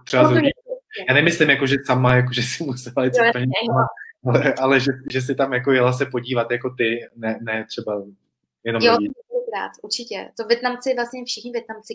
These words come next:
Speaker 2: který, který tady žijou, jako, v Čechách, nebo když při-, když odjedou, emigrujou někam, a, jako, do, do Evropy, do států,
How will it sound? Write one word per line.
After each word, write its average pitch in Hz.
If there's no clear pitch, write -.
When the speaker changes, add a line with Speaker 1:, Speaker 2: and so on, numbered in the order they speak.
Speaker 2:
který, 214
který 214
tady 220
žijou, 214
jako, 208
v -
Čechách, 202
nebo 202
když 208
při-, -
když 190
odjedou, 202
emigrujou 202
někam, 196
a, -
jako, 185
do, 180
do 185
Evropy, 190
do 190
států, 185